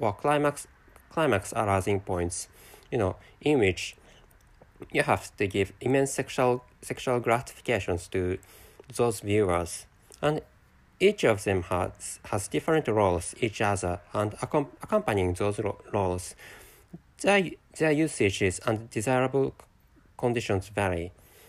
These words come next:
The outline of such usages and conditions are the, are the, what I'm going to tell you. And the usage and condition as outline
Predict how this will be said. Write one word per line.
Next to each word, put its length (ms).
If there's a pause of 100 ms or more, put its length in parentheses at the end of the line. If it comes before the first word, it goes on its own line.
(140)
The 120
outline 500
of 140
such 320 (340)
usages 640
and 240
conditions 500 (120)
are 120
the, 160 (800)
are 140
the, 120 (180)
what 120
I'm 140
going 220
to 80
tell 200
you. 180 (500)
And 120
the 180
usage 420
and 220
condition 520 (460)
as 260
outline 580